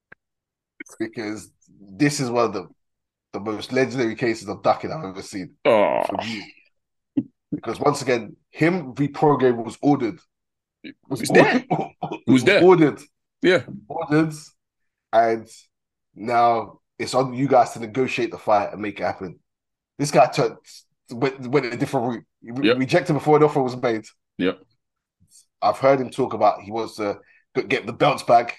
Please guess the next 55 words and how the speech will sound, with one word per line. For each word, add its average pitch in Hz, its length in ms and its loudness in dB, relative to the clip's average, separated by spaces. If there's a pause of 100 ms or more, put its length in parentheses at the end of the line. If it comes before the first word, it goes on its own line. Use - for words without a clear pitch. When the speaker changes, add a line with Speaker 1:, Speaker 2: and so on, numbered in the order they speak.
(140)
Speaker 1:
go 127 180 2
after 120 180 0
the 113 240 -10
champions, 117 640 -2
win 117 200 -2
the 113 60 -2
belts. 110 540 -2 (1200)
I - 40 2
was 202 60 4
like, - 100 4
how, - 220 4
how? - 600 2
<laughs> - 40 -8
When 160 200 4
you, 151 80 4
Speaker 2:
The, 180 140 4
Speaker 1:
when 160 240 4
you 147 80 4
Speaker 2:
I - 20 4
swear 196 280 6
Speaker 1:
had 175 80 4
Speaker 2:
the 170 40 4
excuse, 160 380 0
the 160 100 2
Commey 196 300 4
fight, - 340 0
no, 139 220 4
the, 104 420 0
the 117 80 -8
Prograis 131 380 0
fight, 135 240 0
it 120 60 -4
was 120 100 -2
initially 151 320 2
talk 120 160 -10
about 104 180 -2
the - 60 -14
purse, 135 320 0
I 90 40 -6
think. 87 280 -12
They 95 80 -8
said 101 180 -6
it 95 80 -2
was 95 220 -4
like, 90 280 -4 (640)
the 104 80 -2
money 123 260 2
wouldn't 117 140 0
have 95 80 -2
been 104 140 0
there 95 280 0
or 104 60 -16
something 104 220 -4
like 92 100 -2
that. 78 160 -8